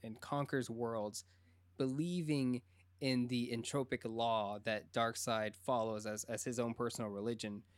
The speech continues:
the anti-life equation. And so being that loyal, and just like Percival was that loyal to King Arthur, the Grail finds you, not the other way around. So if you seek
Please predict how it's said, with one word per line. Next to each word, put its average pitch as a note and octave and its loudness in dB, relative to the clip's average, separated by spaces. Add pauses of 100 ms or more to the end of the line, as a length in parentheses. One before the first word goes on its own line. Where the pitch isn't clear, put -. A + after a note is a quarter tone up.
(160)
the C3 0
anti-life A2 0
equation. A#2 -2 (360)
And B2 0
so A#2+ 2 (400)
being D3 4
that C3 2
loyal, B2 2 (400)
and A#2+ 0
just B2+ 0
like A#2 0
Percival B2+ 0
was A2 0
that A2+ -2
loyal A2 -2
to G2+ -6
King G#2 -10
Arthur, B2+ -2 (600)
the C#3 2
Grail E3 4
finds B2+ 2
you, B2+ 4
not A2 0
the A#2 0
other A2 2
way G#2 0
around. G2 -4
So A#2+ -4
if A#2 -6
you B2+ 0
seek - 0